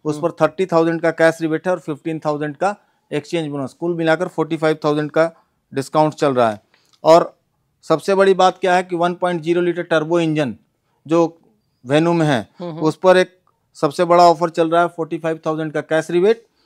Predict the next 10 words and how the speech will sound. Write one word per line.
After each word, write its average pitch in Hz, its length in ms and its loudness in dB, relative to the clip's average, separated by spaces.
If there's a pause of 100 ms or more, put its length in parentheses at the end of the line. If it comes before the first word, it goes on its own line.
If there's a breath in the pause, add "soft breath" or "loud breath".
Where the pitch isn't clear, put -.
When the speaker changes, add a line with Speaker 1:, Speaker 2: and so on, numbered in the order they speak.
(140)
Speaker 1:
and 156 120 0
फ़िफ़्टीन 160 440 -6
थाउजेंड 156 260 -4
का 156 120 -2
एक्सचेंज 151 380 -6
बोनस, 143 220 -6
कुल 160 200 -6
मिलाकर 147 340 0
सिक्सटी - 340 -10
थाउजेंड। 101 360 -8